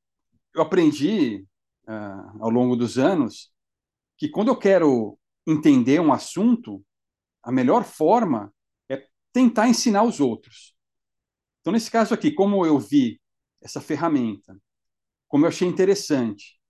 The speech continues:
e como eu não sabia absolutamente nada sobre ela, eu fiz o que eu faço quando eu quero entender um assunto. Então, me propus a elaborar um, um mini curso pra ensinar as outras pessoas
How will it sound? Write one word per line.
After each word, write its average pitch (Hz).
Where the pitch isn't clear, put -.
e -
como 151
eu 151
não 156
sabia 131
absolutamente 143
nada 131
sobre 120
ela, 135
eu 180
fiz 208
o 233
que 262
eu 262
faço 165
quando 156
eu 151
quero 165
entender 170
um 196
assunto. 185
Então, 127
me 143
propus 190
a 139
elaborar 135
um, 117
um 135
mini 143
curso 226
pra 233
ensinar 226
as 196
outras 208
pessoas 180